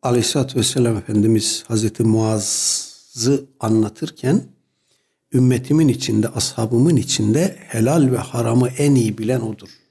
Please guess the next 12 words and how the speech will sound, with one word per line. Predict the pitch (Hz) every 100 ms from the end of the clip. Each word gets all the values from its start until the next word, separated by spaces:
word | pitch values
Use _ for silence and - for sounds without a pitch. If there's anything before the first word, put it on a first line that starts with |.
| _ _
buyurmuş. | 95 92 _ - - _ _ _ _ _ _ _ _ _ _ _ _ _ _ _ -
Efendim, | 117 101 104 110 120
böyle | 123 120
sahabe-i | - 113 127 131 127
kiramın | - 127 175 143
bir | 131
kısım | 135 170
özelliklerini | 135 117 123 120 - 120 117 131
Efendimiz | 185 180 127 123 117 117 113
ön | 127 117
plana | 123 120 117
çıkarıyor. | 113 - 117 113 156 202